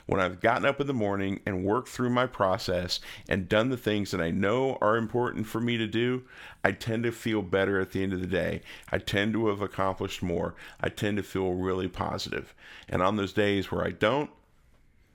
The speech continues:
I feel like I've been beat up by a Mack truck. So guys, I don't know what that means for you, but what I think it means for you is you need to take some time and process through who's in control. If you're not in control of yourself, who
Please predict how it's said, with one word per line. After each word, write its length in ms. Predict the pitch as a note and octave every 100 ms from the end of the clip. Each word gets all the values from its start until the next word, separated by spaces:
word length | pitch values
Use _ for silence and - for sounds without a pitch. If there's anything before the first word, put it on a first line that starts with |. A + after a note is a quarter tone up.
| - -
I 60 | G2+
feel 160 | B2+
like 180 | C3+ C3
I've 140 | A2+
been 160 | G#2+ G2+
beat 220 | G#2+ A2
up 240 | G2+ F#2+ G2
by 440 | F#2+ F#2 F2+ F2+
a 120 | - F#2+
Mack 340 | F2+ E2+ -
truck. 360 | - - - - - - - - - -
So 160 | -
guys, 480 | F#2+ G2 - - - - -
I 80 | G#2
don't 140 | A#2+
know 80 | A2+
what 140 | G#2+
that 140 | G2+ G2
means 280 | A2 A2 G#2
for 160 | G2
you, 300 | G2+ G#2+ A#2
but 120 | -
what 160 | - G2
I 80 | F#2
think 300 | - A2+ B2
it 140 | -
means 320 | F2 F#2+ F#2 -
for 240 | F2 F2+
you 160 | F2 F2
is 180 | -
you 60 | E2+
need 180 | A#2+ D3
to 40 | B2+
take 260 | A2+ G#2
some 100 | -
time 260 | - G2 F#2+
and 100 | -
process 500 | - G2 - F#2 -
through 360 | - G2 F2+ - - - - - -
who's 300 | - C#3+ C#3+
in 140 | B2+ A#2+
control. 680 | A2+ G2+ G#2 F2 E2 - - - -
If 180 | - F#2
you're 220 | G2 C#3+
not 200 | D#3+ C3+
in 120 | A#2+
control 420 | A2 F#2+ G#2+ F#2+ F#2
of 100 | F#2
yourself, 520 | F2 F#2+ E2+ E2+ - - -
who 340 | - A#2 A#2+